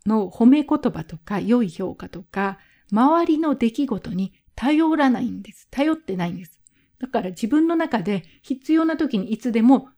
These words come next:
モチベーションを生み出せるんですね。そういったスキルがあるんです。で、本当に誤解されやすいのは、ああいう人たちはパワフルだから、それで行動して、だから評価が上がって、だからモチベーションがあって、あんなにみんな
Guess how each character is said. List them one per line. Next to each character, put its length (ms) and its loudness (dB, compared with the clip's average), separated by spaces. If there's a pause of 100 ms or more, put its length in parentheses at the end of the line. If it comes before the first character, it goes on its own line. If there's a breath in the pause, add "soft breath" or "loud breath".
(120)
モ 240 4
チ 120 -2
ベ 100 4
ー 20 4
シ 100 0
ョ 40 4
ン 20 -2
を 20 -6
生 140 -2
み 100 8
出 120 6
せ 140 0
る 80 0
ん 60 -6
で 80 -10
す 100 -14
ね。 160 -10
そ 200 4
う 60 8
い 40 8
っ 60 6
た 140 -4
ス 120 -12
キ 140 -2
ル 100 -2
が 80 -10
あ 60 -8
る 80 -10
ん 80 -18
で 60 -20
す。 220 -20 (1000 soft breath)
で、 200 -2 (120)
本 260 -6
当 60 4
に 160 4
誤 120 2
解 200 0
さ 140 -2
れ 80 2
や 120 2
す 140 -2
い 80 4
の 160 -6
は、 260 -4 (300 soft breath)
あ 140 -6
あ 40 -2
い 100 4
う 60 4
人 180 -4
た 140 0
ち 100 -6
は 140 -2
パ 160 4
ワ 160 6
フ 100 -2
ル 140 -4
だ 120 -4
か 140 -6
ら、 220 0
そ 160 -4
れ 100 2
で 100 0
行 260 2
動 180 2
し 80 -4
て、 180 0
だ 160 -2
か 140 0
ら 100 -2
評 300 0
価 140 -4
が 120 -6
上 60 -10
が 140 -4
っ 80 -8 (180)
て、 180 0 (240 loud breath)
だ 140 -2
か 140 0
ら 60 4
モ 140 2
チ 140 -10
ベ 100 2
ー 40 0
シ 100 -4
ョ 20 -2
ン 40 -4
が 80 0
あ 20 -4
っ 40 -8
て、 80 -10
あ 80 -4
ん 100 4
な 80 6
に 100 4
み 120 4
ん 80 4
な 200 0